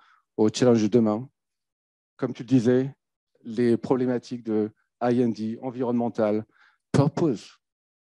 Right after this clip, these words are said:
purpose. Quand les, quand on recrute des gens chez McGraw-Hill, beaucoup de gens nous disent qu'ils veulent faire quelque chose pour l'éducation. Et ça nous a permis, je pense,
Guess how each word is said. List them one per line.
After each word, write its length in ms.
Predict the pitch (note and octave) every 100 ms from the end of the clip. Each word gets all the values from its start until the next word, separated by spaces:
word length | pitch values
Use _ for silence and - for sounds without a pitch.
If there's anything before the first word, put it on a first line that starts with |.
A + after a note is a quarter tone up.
| _ _
purpose. 540 | - B2+ - G#2 - - _ _ _ _ _ - - _ _ - - _ _ _ _ _ _ _ _ _ _ _
Quand 120 | -
les, 300 | B2+ A#2+ C3
quand 460 | A#2+ - C3+ B2 -
on 320 | B2 A#2+ A2+ -
recrute 300 | C#3+ C3+ D3+
des 140 | B2+ A#2
gens 200 | B2+ D#3+
chez 240 | - C3+
McGraw-Hill, 520 | B2 A#2+ A2 C3+ E3 - _ _ _ _ _
beaucoup 280 | A#2+ D3 D3+
de 40 |
gens 200 | A#2+ C#3
nous 120 | C#3+ A#2+
disent 220 | C3+ C3+
qu'ils 140 | -
veulent 180 | A2 A#2+
faire 160 | B2 A#2+
quelque 140 | A2+
chose 180 | C3+ A#2+
pour 100 | A#2
l'éducation. 560 | G#2+ A2 G#2+ - A2+ C#3+ _ _ _ _ _ _ _ _ _ -
Et 60 |
ça 100 | A2
nous 120 | B2+ B2+
a 60 |
permis, 280 | A#2+ B2 C3
je 120 | B2
pense, 420 | - C#3+ C#3 -